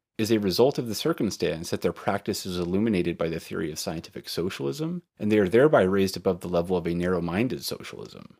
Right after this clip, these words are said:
The strength of the, quote, "practical policy," unquote, of the German trade unions lies in their insight into the deeper social and economic connections of the capitalist system.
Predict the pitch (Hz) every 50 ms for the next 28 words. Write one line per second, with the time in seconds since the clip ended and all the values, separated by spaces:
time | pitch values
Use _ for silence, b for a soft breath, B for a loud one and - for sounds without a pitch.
0 | _ _ _ _ _ _ _ _ _ _ _ _ _ _ _ _ - 107 - -
1 | - 127 143 165 - - 156 135 - 117 - - - 101 95 - - - - -
2 | 92 87 - - - - - - - - 196 226 - - - 87 82 78 82 -
3 | - 87 87 101 - 92 90 92 87 82 92 90 87 85 85 - - 90 85 85
4 | 92 117 156 175 120 82 82 82 82 - - _ _ _ - - 95 120 147 147
5 | 170 165 156 135 113 110 117 113 - - 113 113 113 92 95 101 98 90 82 -
6 | 101 95 - 87 82 - - - 92 101 - - 147 127 101 92 - - 95 87
7 | 90 90 - - - - 113 135 - - - 85 80 82 78 - 85 - - -
8 | - - - - - - - - 160 156 - - - - - -